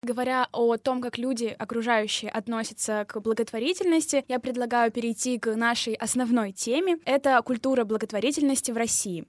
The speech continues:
Как мы уже узнали, ты давно находишься в этой сфере. Расскажи, пожалуйста, какие стереотипы тебе встречались на этом пути и какие предубеждения являются самыми популярными? Почему вообще так происходит?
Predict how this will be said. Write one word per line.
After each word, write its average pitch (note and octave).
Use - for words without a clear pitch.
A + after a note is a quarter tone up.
Как C#4+
мы C#4+
уже C4+
узнали, C#4+
ты C4+
давно B3+
находишься G#3
в G#3
этой G3+
сфере. A3
Расскажи, C#4+
пожалуйста, C4+
какие D#4+
стереотипы B3+
тебе B3
встречались A#3+
на A3
этом A3
пути C#4+
и B3
какие C4
предубеждения B3+
являются A#3+
самыми B3+
популярными? G3
Почему C#4
вообще B3+
так G3+
происходит? F#3+